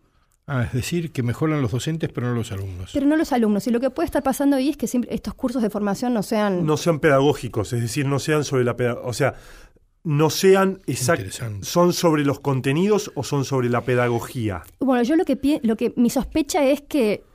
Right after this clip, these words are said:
Speaker 2: están más enfocados en que a los docentes les vaya bien en su evaluación
Speaker 3: Claro.
Speaker 2: y no que mejoren su pedagogía, ¿no?
Speaker 1: Claro, porque con las evaluaciones hay un poco este problema, ¿no? Incluso con las evaluaciones de los aprendizajes.
Speaker 2: Sí.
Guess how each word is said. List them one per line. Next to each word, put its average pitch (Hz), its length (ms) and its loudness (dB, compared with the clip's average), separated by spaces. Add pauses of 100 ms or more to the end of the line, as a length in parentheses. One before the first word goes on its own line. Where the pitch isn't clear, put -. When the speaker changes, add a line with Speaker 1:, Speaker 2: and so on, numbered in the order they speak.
(280)
Speaker 2:
están 240 260 0
más 262 140 0
enfocados 240 520 0
en 196 260 -2 (340)
que 214 100 -4
a 190 40 0
los 185 120 2
docentes 233 320 0
les 196 100 0
vaya 220 220 0
bien 208 140 2
en 226 60 0
su - 120 -6
evaluación 190 640 -2
Speaker 3:
Claro. - 240 -4
Speaker 2:
y 202 80 0
no 202 160 2
que 196 400 0 (560)
mejoren 214 400 0
su 202 160 -2
pedagogía, 170 600 0
¿no? 220 220 -2
Speaker 1:
Claro, 107 240 -4 (300)
porque 160 340 0
con 160 160 -2
las 151 160 -4
evaluaciones 151 540 -4
hay 143 80 -2
un 127 100 -4
poco 143 220 -6
este 113 180 -6
problema, 98 540 -4
¿no? 101 160 -8
Incluso 131 340 -10
con 156 80 -6
las - 140 -8
evaluaciones 95 460 -8
de 104 60 -8
los 87 120 -12
aprendizajes. 113 640 -6
Speaker 2:
Sí. - 200 -2